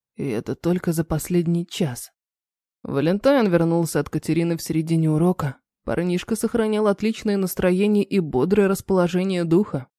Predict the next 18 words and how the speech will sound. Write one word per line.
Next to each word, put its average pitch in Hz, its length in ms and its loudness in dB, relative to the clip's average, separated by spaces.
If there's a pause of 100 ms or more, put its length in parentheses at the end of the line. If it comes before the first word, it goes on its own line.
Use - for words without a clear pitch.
(720)
Вожак 147 540 0
беззубых 151 560 0
той-терьеров 180 760 0
весело 165 460 -2
прощался 170 580 -4
с 151 40 -6
друзьями 165 640 0 (160)
и - 60 -4
обещал 233 540 0
навещать 156 460 -2
товарищей, 160 520 -2
как - 240 -8
только 165 300 -4
отчим 165 360 -2
выпустит 160 480 -2
из-под 156 300 -4
домашнего 160 640 2
ареста. 143 500 -2